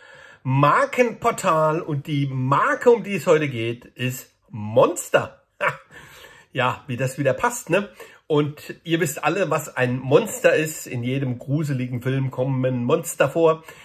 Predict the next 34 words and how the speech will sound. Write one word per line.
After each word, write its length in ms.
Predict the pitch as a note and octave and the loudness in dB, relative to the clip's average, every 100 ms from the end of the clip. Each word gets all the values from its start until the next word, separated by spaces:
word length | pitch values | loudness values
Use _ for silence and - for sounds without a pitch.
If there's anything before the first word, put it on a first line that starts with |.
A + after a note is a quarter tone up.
| - - - | -20 -12 -6
Es 180 | F#3+ | -4
gibt 240 | - F4 E4 | -4 -2 -2
auch 120 | C#4 | 2
einen 320 | C#4 C4 C4 | 4 4 4
Monster 640 | A#3 A3 A3+ - F#3+ D#3 - _ - | 4 2 2 0 0 0 -4 _ -4
Energy 600 | C#3 C3 C3+ C#3 C#3 D#3 | -2 0 4 4 4 -2
Drink. 420 | C#3 D#3+ F3 G3 - | 2 2 2 -2 -4
Der 140 | A2+ | -2
ein 120 | A#2+ | -2
oder 200 | A#2+ A#2+ | 0 -2
andere 180 | G#2+ A2+ | -2 -8
kennt 260 | - G#2 G#2+ | -10 -10 -10
den 160 | A2 | -4
auch. 300 | C3 F3+ G#3+ | 2 2 0
Und 460 | - F#3+ A#3 A#3+ - - - - - | -2 2 2 0 -14 -20 -20 -20 0
es 280 | A#3+ A#3 - | 2 2 0
gibt 440 | F3 E3 D#3+ - - - | -2 -2 -2 -6 -6 -4
eine 540 | C#3+ C3 B2+ B2 A#2 | -2 2 0 0 -4
Tochtergesellschaft 1000 | - F#3 - F#3 D#3 D3+ D3 C#3+ D3+ C3+ | -6 -8 -2 0 0 -2 -4 -2 -2 -2
von 180 | C#3 A2+ | -2 -4
Randstadt 520 | G#2 G3 G3+ - C3 | -4 -6 -6 -8 -6
Zeitarbeit, 460 | - F#3+ A3+ G3 E3+ | -4 -2 -2 -2 -2
glaube 300 | - D#3+ F3 | -2 0 0
ich, 160 | E3 - - - - - | -6 -12 -20 -20 -12 -6
ist 180 | D3 | -2
das. 160 | D#3+ C#3+ | 0 0
Auf 160 | C#3 - | 0 0
alle 180 | D#3+ | 0
Fälle 240 | D#3 D#3+ C#3+ | 4 2 2
gibt 200 | G3+ - | -4 -6
es 120 | A#3 | -2
eine 200 | A3 A#3 | 0 0
Personalvermittlungsplattform 1700 | - A3 A#3+ A3 A#3+ D4+ - F#3 C#3+ C#3+ A#2+ - C3+ A#2 - B2+ B2 | 0 0 2 2 2 0 0 0 0 -4 -6 -4 -4 -2 -2 -2 -2
unter 440 | C3+ A#2+ A#2+ G#2 | -8 -4 -4 -4